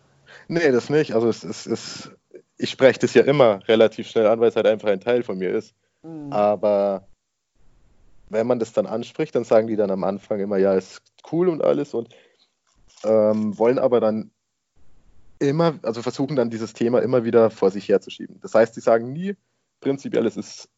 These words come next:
Speaker 1: schlecht oder überhaupt nichts, sondern sie bestätigen dich da schon, aber sie schieben es dann sehr weit von, von sich weg, weil sie halt einfach damit nichts an-, und es ist vollkommen legitim, versteh mich nicht falsch, es ist vollkommen legitim, dass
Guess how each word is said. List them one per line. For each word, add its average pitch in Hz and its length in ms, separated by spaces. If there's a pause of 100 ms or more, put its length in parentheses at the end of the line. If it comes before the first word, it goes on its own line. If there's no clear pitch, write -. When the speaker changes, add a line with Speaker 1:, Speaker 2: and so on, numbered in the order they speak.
(560)
Speaker 1:
schlecht - 580 (200)
oder 98 540 (200)
überhaupt 101 380
nichts, - 260 (140)
sondern 117 420
sie 107 320
bestätigen 110 600
dich 123 180
da 98 100
schon, 131 300 (760)
aber 101 140
sie 117 80
schieben 139 240
es - 80
dann 110 380 (100)
sehr 107 260
weit 104 200
von, 95 240
von 95 200
sich 92 200
weg, 92 280
weil 92 120
sie 107 120
halt 95 100
einfach 98 240
damit 98 260
nichts 95 200
an-, 113 180 (120)
und 110 120
es 123 100
ist 131 100
vollkommen 139 380
legitim, 113 480
versteh 95 240
mich 101 80
nicht 92 120
falsch, - 220
es 101 60
ist 95 100
vollkommen 117 320
legitim, 104 340
dass 107 200